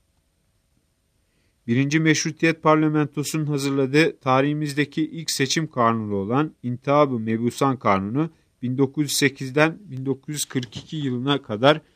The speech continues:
çeşitli değişiklikler yapılarak bütün seçimlerde uygulanmıştır. İntihab-ı Mebusan Kanunu'nun temel hükümleri şöyle sıralanabilir. Bir, seçim her sancak bir seçim bölgesidir.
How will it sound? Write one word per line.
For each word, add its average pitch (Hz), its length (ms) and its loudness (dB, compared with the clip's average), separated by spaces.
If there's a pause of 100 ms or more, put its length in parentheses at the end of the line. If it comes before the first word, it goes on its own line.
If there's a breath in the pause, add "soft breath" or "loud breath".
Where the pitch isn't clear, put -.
(200 soft breath)
çeşitli 139 560 -2
değişiklikler 139 720 2
yapılarak 123 680 0
bütün 165 260 0
seçimlerde 113 840 -2 (120)
uygulanmıştır. 113 920 -2 (1500)
İntihab-ı 147 560 6
Mebusan 143 640 4
Kanunu'nun 127 720 0
temel 147 360 6
hükümleri 123 720 2
şöyle 143 420 4
sıralanabilir. 110 920 0 (1120)
Bir, 135 300 4 (520)
seçim 175 540 2 (140)
her 180 160 6
sancak 151 640 0
bir 147 100 2
seçim 135 460 -2
bölgesidir. 95 680 0